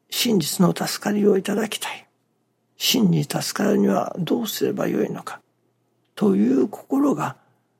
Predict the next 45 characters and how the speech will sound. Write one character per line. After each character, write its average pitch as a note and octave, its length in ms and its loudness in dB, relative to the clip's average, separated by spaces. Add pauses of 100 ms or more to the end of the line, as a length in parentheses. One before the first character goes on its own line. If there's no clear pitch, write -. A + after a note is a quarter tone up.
(420)
芽 D3 100 0
生 B3 220 0
え G#3+ 80 0
て - 160 -2
く - 160 -4
れ - 160 0
ば、 - 200 -8 (520)
ま G2 240 -2
あ、 - 80 -8
秘 - 160 -2
め F3 120 2
た - 140 -4
も - 120 -2
の - 160 -2
で C#3+ 120 -4
す - 140 -6
け - 100 -12
れ - 100 -12
ど - 140 -12
も、 - 200 -12 (520)
そ - 180 -2
の G3+ 140 2
心 - 400 -4
が F3+ 240 -6
な C3+ 140 -6
か - 120 -4
な F3+ 140 -2
か - 380 -4
芽 D#3 80 0
生 - 180 -6
え E3 140 -8
な - 140 -14
い。 - 40 -20 (720)
そ - 140 -2
れ C3 80 0
こ - 60 -12
そ D#3+ 200 0 (640)
損 D#3+ 360 6
得 D3+ 440 -4
を - 100 -2 (480)
任 E3 320 -2
せ G#3 120 0
き - 160 -4
る - 100 -2
心、 - 380 -12